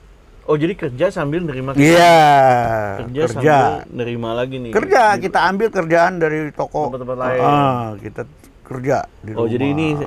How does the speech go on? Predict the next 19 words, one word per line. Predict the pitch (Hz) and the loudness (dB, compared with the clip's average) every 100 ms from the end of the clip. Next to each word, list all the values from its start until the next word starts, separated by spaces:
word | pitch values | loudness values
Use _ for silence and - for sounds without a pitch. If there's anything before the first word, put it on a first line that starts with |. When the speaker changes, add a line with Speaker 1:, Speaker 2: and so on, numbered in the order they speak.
| - | -8
Speaker 1:
ini | 127 143 | -6 -4
nih | 139 127 | -4 -4
caranya | 120 113 113 117 120 | -2 -2 -2 -4 -6
gimana | 117 110 110 123 | -6 -6 -6 -6
membangun | 127 113 104 101 107 110 | -6 -6 -6 -6 -6 -8
pola, | 110 113 107 110 110 113 | -4 -2 0 2 0 -2
eh, | - 101 98 95 98 98 95 - | -6 -6 -6 -4 -4 -4 -8 -12
sambil | - 107 107 | -10 -8 -4
bisnis | 123 127 113 | -4 -6 -6
ya, | 107 | -6
kerja, | - 107 120 156 | -6 -2 2 2
Speaker 2:
Iya, | 123 156 170 151 127 | 4 6 6 6 6
Speaker 1:
sambil | 113 151 98 - - - | 4 2 -4 -16 -20 -8
Speaker 2:
terima | - 226 214 196 | 0 2 2 2
juga. | 240 190 156 123 | 2 4 2 2
Speaker 1:
terima | 127 | -4
juga | 127 120 - | -8 -4 -4
di | 330 | -4
luar | 302 | 0